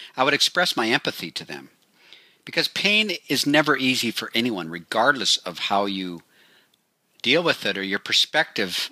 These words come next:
on it coming into your life. But as I would talk to them and spend time with that person, I would help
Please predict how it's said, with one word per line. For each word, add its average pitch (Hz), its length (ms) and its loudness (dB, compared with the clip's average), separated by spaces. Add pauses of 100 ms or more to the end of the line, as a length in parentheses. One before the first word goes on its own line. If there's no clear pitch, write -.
(120)
on 110 420 4 (240)
it - 160 -4
coming 110 300 0
into 95 240 -2
your 85 80 -10
life. 92 380 -6 (680)
But 160 140 2
as 196 260 2
I 208 160 2
would 156 260 0 (140)
talk 156 300 2
to 143 80 0
them 123 200 4
and 117 80 0
spend 120 300 0
time 127 240 2
with 120 120 -6
that 98 180 -4
person, - 440 -2
I 127 120 4
would 127 180 -2
help 196 420 0